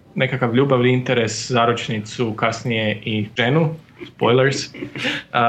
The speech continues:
A J-a. Will Patton, a, odličan glumac, koji glumi rastavljenog naftaša, što je zapravo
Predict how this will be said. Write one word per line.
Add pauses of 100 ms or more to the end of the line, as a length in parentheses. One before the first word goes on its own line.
(100)
A
J-a. (380)
Will
Patton, (140)
a, (320)
odličan
glumac, (180)
koji
glumi (200)
rastavljenog
naftaša, (260)
što
je (600)
zapravo